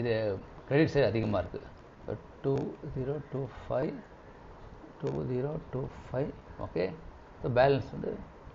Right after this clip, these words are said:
டூ சிக்ஸ்டி த்ரீ. See, இந்த முதல் மூணுக்கு, அ, அடுத்த நாலு tally ஆயிடும் almost. இப்போ இந்த five hundred rupees extra, அதனால டெஃபினட்டா credit balance தான். okay? So, to balance carry down two சிக்ஸ்டி த்ரீ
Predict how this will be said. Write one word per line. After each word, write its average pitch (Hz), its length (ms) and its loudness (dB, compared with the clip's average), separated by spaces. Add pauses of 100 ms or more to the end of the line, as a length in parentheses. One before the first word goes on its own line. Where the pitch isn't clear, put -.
(160)
டூ 139 100 0 (140)
சிக்ஸ்டி - 260 -8 (120)
த்ரீ. 131 120 -6 (1300)
See, 123 140 8 (1200)
இந்த 208 200 -4
முதல் 143 300 10
மூணுக்கு, 143 360 6 (840)
அ, - 40 -2 (320)
அடுத்த 131 380 4
நாலு 120 240 6
tally 117 200 8
ஆயிடும் 98 200 4
almost. 92 340 -2 (480)
இப்போ - 140 4
இந்த 110 120 2
five 131 140 10
hundred 131 180 6
rupees 135 240 4
extra, - 360 4
அதனால 123 220 10 (100)
டெஃபினட்டா 127 340 6
credit 127 280 6
balance 95 340 6
தான். - 160 0
okay? 143 280 0 (480)
So, - 40 4 (120)
to 160 60 10 (120)
balance 143 280 10
carry 123 220 6
down 208 140 6 (360)
two 143 60 10 (100)
சிக்ஸ்டி 107 260 -4
த்ரீ 107 100 2